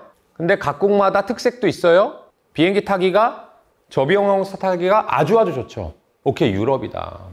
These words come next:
유럽 사람들한테 설문조사를 해보니까 두 가지를 물어봤어요. "리오프닝 되고 나서 뭘 하고 싶니?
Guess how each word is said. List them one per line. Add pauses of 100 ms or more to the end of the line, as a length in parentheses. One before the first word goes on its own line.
(500)
유럽
사람들한테
설문조사를
해보니까
두
가지를
물어봤어요.
"리오프닝
되고
나서
뭘
하고
싶니?